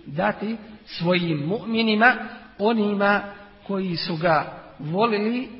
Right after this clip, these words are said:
i koje je on, uzvišeni, subhanahu wa ta'ala, zavolio i nagradio najljepšom vječnom nagradom.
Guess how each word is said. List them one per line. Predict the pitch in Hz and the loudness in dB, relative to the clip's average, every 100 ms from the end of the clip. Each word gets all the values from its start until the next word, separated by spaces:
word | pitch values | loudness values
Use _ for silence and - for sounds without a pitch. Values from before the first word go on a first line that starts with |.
| - | -8
i | 214 226 - | -6 -6 -6
koje | 190 180 165 | -4 -2 -2
je | 156 | -4
on, | 180 202 190 | -2 -2 -2
uzvišeni, | 175 160 165 170 160 151 | -4 -2 -2 -2 -2 -2
subhanahu | 151 143 185 180 160 156 | -6 -6 -4 -2 -2 -4
wa | 151 156 | -4 -6
ta'ala, | 165 185 190 170 151 | -2 0 2 0 0
zavolio | 170 196 202 202 202 190 190 - - - - | 2 4 4 4 6 4 4 -8 -16 -20 -8
i | 220 226 - - - - | -4 -4 -4 -14 -20 -14
nagradio | 170 170 151 165 175 170 170 156 | -6 -4 0 6 6 6 0 0
najljepšom | 156 175 165 165 - 160 156 151 - - | 0 0 -2 -2 -4 -4 -4 -6 -14 -14
vječnom | 139 165 160 147 147 139 - | -4 -4 -2 -4 -4 -6 -8
nagradom. | 156 151 127 117 110 107 | -6 -4 -6 -8 -10 -12